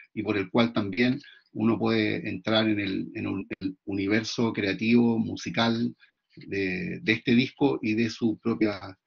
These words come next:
eh, realización. Una segunda cuestión tiene que ver con la Fundación Víctor Jara.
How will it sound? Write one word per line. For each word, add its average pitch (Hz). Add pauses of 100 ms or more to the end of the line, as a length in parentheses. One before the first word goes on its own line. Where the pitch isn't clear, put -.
(320)
eh, 95
realización. 98 (1600)
Una 107
segunda 147
cuestión 160 (560)
tiene 120
que 123
ver 127
con 135 (180)
la 107
Fundación 123
Víctor 104
Jara. 87